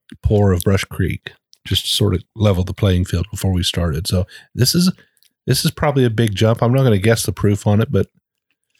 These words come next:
it's probably in the one ten to one twenty range.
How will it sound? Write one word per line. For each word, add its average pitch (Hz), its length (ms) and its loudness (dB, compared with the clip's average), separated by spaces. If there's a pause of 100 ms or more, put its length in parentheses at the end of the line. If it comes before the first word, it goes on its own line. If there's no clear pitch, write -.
(200)
it's 117 140 -4
probably 123 280 0
in 110 60 2
the 107 80 4
one 110 180 2
ten 107 200 2
to 104 80 2
one 104 160 2
twenty 110 320 2
range. 98 400 0